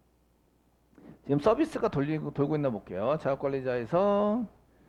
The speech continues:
어, 서비스가 안 돌고 있으면 몽고디비에 해당되는 걸 실행하자라는 것을 한번 하셔야 되겠죠. 그래서 지금 서비스에서 M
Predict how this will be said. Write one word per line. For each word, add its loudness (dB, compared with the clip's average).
어, -6
서비스가 2
안 2
돌고 2
있으면 0
몽고디비에 2
해당되는 2
걸 0
실행하자라는 2
것을 -4
한번 -4
하셔야 -2
되겠죠. -6
그래서 -6
지금 -2
서비스에서 -4
M 0